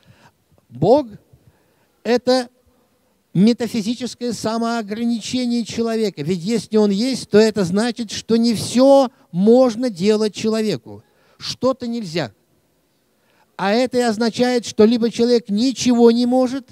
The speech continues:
и непременно должен утонуть в болоте своих желаний, либо не все можно,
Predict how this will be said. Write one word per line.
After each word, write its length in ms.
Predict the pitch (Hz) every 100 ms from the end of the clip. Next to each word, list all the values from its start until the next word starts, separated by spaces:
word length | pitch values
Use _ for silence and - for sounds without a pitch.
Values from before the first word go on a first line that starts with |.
| - _ _ _ _ _ _ _ _
и 100 | 240
непременно 580 | 269 247 254 262 262 247
должен 340 | 233 247 226
утонуть 360 | 240 240 240 233
в 80 | 143
болоте 400 | 180 233 226 226
своих 360 | 165 220 233
желаний, 600 | 143 190 220 220 220 214 - _ _ _ _ _ _ _ _ _
либо 420 | - 180 262 294 285
не 140 | 277
все 260 | 226 196 160
можно, 480 | 156 135 139 139